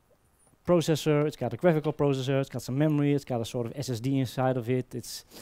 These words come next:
not that complicated, but the one thing that makes it outstanding from its competitors, it's got this thing they call the H P U, which is called the Holographic Processing Unit, which is a dedicated chip.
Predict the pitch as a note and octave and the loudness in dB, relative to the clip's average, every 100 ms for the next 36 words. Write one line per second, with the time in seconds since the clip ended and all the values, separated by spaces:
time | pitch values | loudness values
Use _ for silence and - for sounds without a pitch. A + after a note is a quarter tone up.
0 | - - - - E3 D3 - D3 D3+ D#3+ | -20 -20 -14 -2 -2 0 -2 -2 0 -2
1 | D#3 D#3 D3 F#3 A3 - F3 D3+ C#3 B2+ | 0 0 2 0 0 -2 -2 0 0 0
2 | D3+ D#3 D3 D#3 B2+ - C#3 C3 A#2 A2+ | -2 -2 -6 -8 -6 -4 -4 -4 -6 -10
3 | - B2 D3 B2 B2 - - - - - | -10 -4 -2 -2 -4 -8 -16 -14 -12 -2
4 | D#3+ C#3 - D3 C3 B2+ C#3 B2+ - C#3+ | 0 0 0 0 0 0 -2 -2 -2 -2
5 | C#3+ - C3 A#2 B2 G#2+ A2+ - D3 C3 | -2 -4 -6 -2 -2 -4 -8 -4 -2 -2
6 | G#2+ C#3+ B2+ B2+ A#2 - C3 A2 A2 G2+ | 0 0 0 -4 -4 -4 -4 -4 -6 -8
7 | F#2+ - C3+ C3+ B2 D#3 D#3+ C3 B2 E3+ | -8 -6 -4 -4 0 2 2 -2 0 -2
8 | - | -2